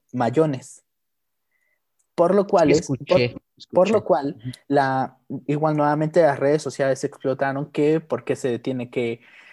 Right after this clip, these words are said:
Speaker 1: eh, eh, se, por qué tienen que salir a jugar de esa manera, si no se sienten cómodas, que la gente las vea,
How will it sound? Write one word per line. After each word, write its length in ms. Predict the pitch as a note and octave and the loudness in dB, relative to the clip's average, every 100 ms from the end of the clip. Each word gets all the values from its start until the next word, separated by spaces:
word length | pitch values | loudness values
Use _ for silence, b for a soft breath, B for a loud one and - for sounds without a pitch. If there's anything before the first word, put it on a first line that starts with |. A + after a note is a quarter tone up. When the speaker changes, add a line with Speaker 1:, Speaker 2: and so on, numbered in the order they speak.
| B | B
Speaker 1:
eh, 400 | - A#2+ A2+ A2 _ _ _ _ _ _ _ _ _ _ _ | -2 0 0 -4 _ _ _ _ _ _ _ _ _ _ _
eh, 340 | C#3 B2 A2 G#2+ - - | -10 -8 -8 -10 -14 -14
se, 200 | - D3 | -4 -4
por 200 | - C#3 | -2 -2
qué 100 | E3 | -2
tienen 240 | F3 D#3 D3 | -2 -2 -2
que 100 | D3 | -2
salir 260 | C3+ C3 | 0 0
a 40 | A#2+ | 0
jugar 240 | A#2 A#2 | 0 0
de 60 | A2+ | -2
esa 120 | A#2+ | -6
manera, 420 | A#2+ D3 E3 D#3+ | -4 -2 0 0
si 120 | D3+ | -2
no 80 | A#2+ | -8
se 120 | A#2 | -8
sienten 300 | - A#2 B2+ | -10 -8 -8
cómodas, 460 | - E3 E3 D#3 C#3+ | -2 -2 0 -2 -4
que 80 | A2+ | -6
la 80 | G#2+ | -6
gente 240 | B2 A#2+ | -6 -8
las 160 | C#3 C#3+ | -6 -2
vea, 340 | D#3 E3 E3 | 0 0 -4